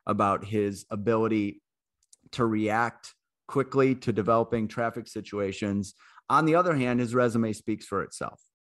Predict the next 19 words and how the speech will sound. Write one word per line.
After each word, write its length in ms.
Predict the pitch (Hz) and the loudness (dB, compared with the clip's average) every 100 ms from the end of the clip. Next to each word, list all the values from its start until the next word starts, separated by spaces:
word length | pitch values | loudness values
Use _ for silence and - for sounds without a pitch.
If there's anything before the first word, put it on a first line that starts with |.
| _ - | _ 2
Never 280 | 123 139 | 4 6
had 180 | 143 131 | 6 6
an 100 | 131 | 4
accident, 560 | 113 113 - 110 107 - _ _ _ _ _ _ _ - | 4 0 0 0 0 -4 _ _ _ _ _ _ _ -8
uh, 260 | 101 98 95 | -2 0 -2
provides 440 | - 113 117 120 | -2 2 4 4
great 260 | - 120 120 | 4 2 2
commentary. 920 | 120 110 110 107 113 104 104 104 101 _ _ _ - | 0 0 0 -4 -6 -4 -4 -6 -12 _ _ _ -10
What 240 | 104 139 | 2 4
I 160 | 156 185 | 6 4
admire 400 | 180 151 151 147 | 6 6 6 4
about 300 | 123 120 110 | 4 2 0
him 220 | 120 113 | -4 -4
is 140 | 98 | -4
his 180 | 113 117 | -4 -2
ability 460 | 120 104 110 110 107 | -2 0 0 -2 -4
to 120 | 104 | -8
block 520 | 90 95 104 107 - - | -10 -4 0 0 -2 -6
out 280 | 92 104 | -2 -2